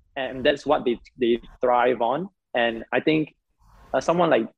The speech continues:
like, like David, I think, has the ability to, to merge these hotheads, these ego, ego players, and, uh, <laughs> and, and he talks to them really well. So, uh, it makes our, it makes us coaches'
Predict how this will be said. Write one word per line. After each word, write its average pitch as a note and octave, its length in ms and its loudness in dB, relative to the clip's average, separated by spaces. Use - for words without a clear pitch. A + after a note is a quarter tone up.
like, B2 300 2
like A#2+ 180 2
David, C3 440 6
I A2+ 120 -2
think, C3 320 -4
has - 360 -2
the B2 140 4
ability A#2+ 640 4
to, A2+ 400 0
to C#3 120 0
merge C3+ 500 0
these C3 500 -4
hotheads, C3 840 0
these B2 440 -6
ego, C3 520 6
ego C#3 260 4
players, A#2+ 640 -2
and, A2+ 260 0
uh, G#2+ 240 -2
<laughs> - 400 -14
and, C#3 300 2
and D3 120 2
he F#3+ 120 4
talks - 300 0
to D3 80 4
them C#3+ 200 2
really C3 220 6
well. A2+ 220 2
So, A2 340 -4
uh, A#2+ 380 0
it C#3 80 0
makes D#3+ 240 2
our, C3 200 4
it D3+ 160 4
makes - 460 -4
us E3 220 2
coaches' C#3 720 0